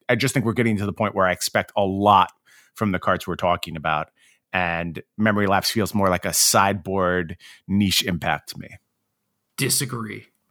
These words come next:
Speaker 1: Okay. We shall see.
Speaker 2: Number six,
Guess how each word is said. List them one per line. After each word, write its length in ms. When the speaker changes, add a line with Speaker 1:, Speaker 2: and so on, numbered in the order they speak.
Speaker 1:
Okay. 260
We 200
shall 160
see. 260
Speaker 2:
Number 300
six, 720